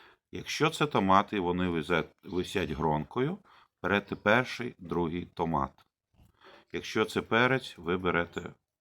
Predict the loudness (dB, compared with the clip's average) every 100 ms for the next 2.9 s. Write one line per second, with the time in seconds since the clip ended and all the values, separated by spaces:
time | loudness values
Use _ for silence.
0 | _ -14 -8 -6 -4 -4 -4 -6 -8 -12
1 | -12 -10 -8 -8 -10 -20 _ _ _ -10
2 | -10 -10 -10 -8 -8 -6 -6 -6 -12